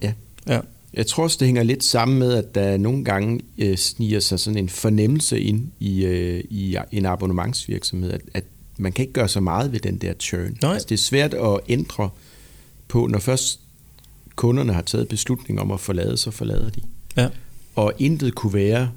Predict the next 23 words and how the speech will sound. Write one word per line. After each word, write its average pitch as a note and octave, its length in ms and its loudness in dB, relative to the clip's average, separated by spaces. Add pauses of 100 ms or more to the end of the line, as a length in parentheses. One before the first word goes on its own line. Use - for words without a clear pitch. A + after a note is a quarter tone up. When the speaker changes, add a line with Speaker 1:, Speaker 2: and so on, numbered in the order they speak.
(120)
Speaker 1:
mere G#2+ 360 2
forkert, - 460 -6 (680)
ved A#2 260 2
vi, A#2 200 2
som G#2+ 280 0
arbejder F2+ 520 0
med F2 260 -2
det. G#2+ 140 -6
Vi, G#2 220 -4
vi, A#2+ 220 2
vi A2+ 240 0
laver G#2 300 4
jo F#2+ 140 0
projekter - 540 -2
sammen G2 320 0
med C#3 80 0
vores F#2+ 260 -2
kunder, G#2 400 -2 (640)
hvor G#2 160 2
vi G2 120 2
lykkes G#2 460 0
med G#2+ 160 2
at F#2+ 300 0